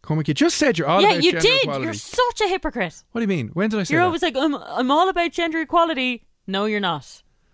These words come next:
Speaker 2: No, you're not. You're terrified
Speaker 1: Job,
Speaker 2: of
Speaker 1: gender,
Speaker 2: a girl
Speaker 1: gender
Speaker 2: asking out.
Speaker 1: equality in the workplace.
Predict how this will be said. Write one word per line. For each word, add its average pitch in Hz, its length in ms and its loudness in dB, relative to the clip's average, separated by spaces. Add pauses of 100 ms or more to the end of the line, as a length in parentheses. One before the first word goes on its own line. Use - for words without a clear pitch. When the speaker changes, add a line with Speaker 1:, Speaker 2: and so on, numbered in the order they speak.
(120)
Speaker 2:
No, 240 300 0
you're 339 180 -2
not. 320 540 2
You're 220 120 -4
terrified 285 760 2
Speaker 1:
Job, 208 300 2
Speaker 2:
of 170 100 -4
Speaker 1:
gender, 233 320 2
Speaker 2:
a 226 40 0
girl 247 260 4
Speaker 1:
gender 240 240 0
Speaker 2:
asking 254 160 -2
out. - 60 -4
Speaker 1:
equality 165 500 -2
in 143 160 -4
the 143 80 -4
workplace. 123 640 -6